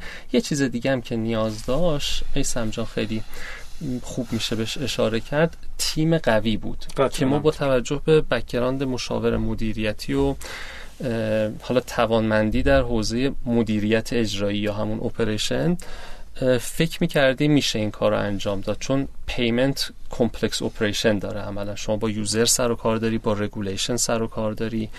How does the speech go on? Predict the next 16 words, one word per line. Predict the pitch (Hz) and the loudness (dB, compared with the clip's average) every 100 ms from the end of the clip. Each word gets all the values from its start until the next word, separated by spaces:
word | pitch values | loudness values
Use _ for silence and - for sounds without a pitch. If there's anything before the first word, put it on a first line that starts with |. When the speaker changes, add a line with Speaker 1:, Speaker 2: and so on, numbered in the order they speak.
| - - | -8 -8
Speaker 2:
خیلی | - - | 0 0
Speaker 1:
با | - | 2
Speaker 2:
پیچیده | 120 120 | 0 2
Speaker 1:
تکنولوژی | 120 120 110 110 110 123 | 4 4 4 4 2 4
Speaker 2:
است. | 120 | 6
Speaker 1:
مارجین | 113 107 113 | 4 4 0
آف | 110 - | 0 0
ارورت | 120 113 117 | 2 2 2
باید | 113 110 | 2 0
زیرو | 110 104 107 110 | 2 0 2 0
باشه. | 131 139 - 135 - - - - - - | 0 0 0 0 -2 -8 -8 -8 -6 0
اه، | 131 | 2
لذا | 127 127 127 143 | 4 4 4 4
فکر | - 160 - | 4 0 2
می‌کردیم | 156 139 120 135 | 4 4 4 2
که | - 143 139 | 0 2 2